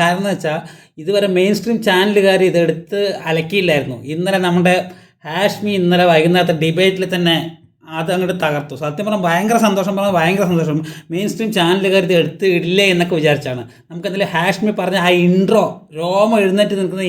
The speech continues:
ഇൻട്രോ, ഈ നാറി നായിൻ്റെ മകളിനെ പിടിച്ച് അലക്കുന്ന ഒരു ഇൻട്രോ ഉണ്ട്, ഇൻട്രോ. കാരണം അതിൽ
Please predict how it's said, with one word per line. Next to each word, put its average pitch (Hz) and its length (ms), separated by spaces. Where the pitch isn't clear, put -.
ഇൻട്രോ, 175 320
ഈ 180 40
നാറി 180 420
നായിൻ്റെ 180 400
മകളിനെ 165 320
പിടിച്ച് 170 240
അലക്കുന്ന 160 460
ഒരു 175 160
ഇൻട്രോ 160 320
ഉണ്ട്, 135 200
ഇൻട്രോ. 135 280
കാരണം 202 300
അതിൽ 214 140